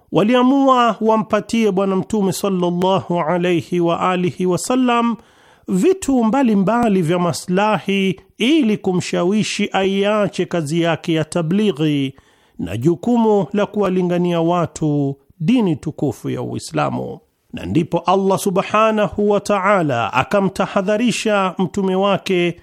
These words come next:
asikubali kwa namna yoyote ile kulegeza msimamo kwa mapendekezo potofu anayopewa na maadui,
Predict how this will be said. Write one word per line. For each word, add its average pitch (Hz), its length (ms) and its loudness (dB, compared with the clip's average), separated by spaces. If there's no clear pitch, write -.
asikubali 214 1200 0
kwa 202 180 0
namna 202 420 0
yoyote 185 640 0
ile 170 420 0
kulegeza 165 720 -2
msimamo 202 720 0
kwa - 140 -14
mapendekezo 180 800 -2
potofu 214 640 -2
anayopewa 185 720 0
na 165 120 0
maadui, 151 800 0